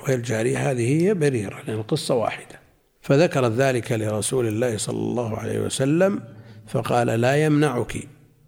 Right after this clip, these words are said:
ذلك"، لأنه شرط باطل لا يؤثر في العقد،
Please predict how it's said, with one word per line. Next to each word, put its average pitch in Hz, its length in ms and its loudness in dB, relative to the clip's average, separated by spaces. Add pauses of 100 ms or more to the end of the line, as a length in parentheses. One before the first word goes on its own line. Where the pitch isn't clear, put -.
(140)
ذلك"، 113 320 -6 (960)
لأنه 113 540 -4
شرط 139 380 -2
باطل 131 680 -2 (800)
لا 180 100 4
يؤثر 135 460 -2
في 92 80 -6
العقد، 123 460 -2